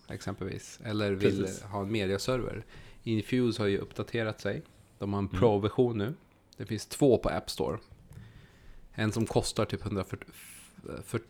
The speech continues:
Speaker 1: nej, hundrafemtionio. Då betalar du en fast summa. Eh,
Speaker 2: Mm.
Speaker 1: och sen finns det en sån subscription-modell för tio spänn i månaden eller något.
Speaker 2: Ja.
Speaker 1: Den är bättre att ha, då får alla kommande uppdateringar och alla funktioner.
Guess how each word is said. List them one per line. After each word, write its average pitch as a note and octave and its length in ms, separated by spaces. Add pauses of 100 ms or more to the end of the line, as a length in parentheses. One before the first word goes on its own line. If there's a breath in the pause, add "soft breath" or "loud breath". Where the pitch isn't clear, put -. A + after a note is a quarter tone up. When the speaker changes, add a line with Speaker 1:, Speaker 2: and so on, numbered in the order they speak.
Speaker 1:
nej, G2 160
hundrafemtionio. G#2+ 840 (400)
Då - 80
betalar G2 300
du F2+ 60
en F2+ 80
fast - 280
summa. F#2 300 (460)
Eh, A2+ 120
Speaker 2:
Mm. G2+ 160
Speaker 1:
och G2 80
sen G2 120
finns F#2 160
det - 60
en F2+ 100
sån F#2+ 200
subscription-modell F#2+ 920
för - 120
tio F2 320
spänn F#2+ 240
i G2 40
månaden F#2+ 360
eller F2 100
något. - 260 (840 soft breath)
Speaker 2:
Ja. A#2+ 60
Speaker 1:
Den A2 200
är A2+ 180
bättre G2+ 320
att G2 80
ha, B2 180
då F#2+ 120
får F#2+ 160
alla F2+ 260
kommande F#2 360
uppdateringar F2 640
och F2+ 160
alla F2+ 140
funktioner. F2 440